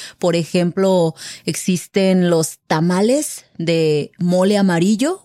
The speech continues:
o tamales de amarillito, que son tamales rellenos con este mole. También preparan empanadas, que son como,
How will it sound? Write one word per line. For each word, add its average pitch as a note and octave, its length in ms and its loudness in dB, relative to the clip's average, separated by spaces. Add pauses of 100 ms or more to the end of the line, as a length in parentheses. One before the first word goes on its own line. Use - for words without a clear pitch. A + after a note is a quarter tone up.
o E3+ 140 0
tamales E3 600 0
de E3+ 280 0
amarillito, E3 1040 -2
que E3 120 -4
son D#3+ 260 -2
tamales E3+ 560 0 (240)
rellenos E3+ 720 0
con E3 200 -4
este E3 300 -2
mole. G3 560 2 (320)
También E3+ 400 0
preparan F3 920 0
empanadas, F3+ 1120 0
que D#3+ 140 -6
son E3 320 -4
como, F#3 680 0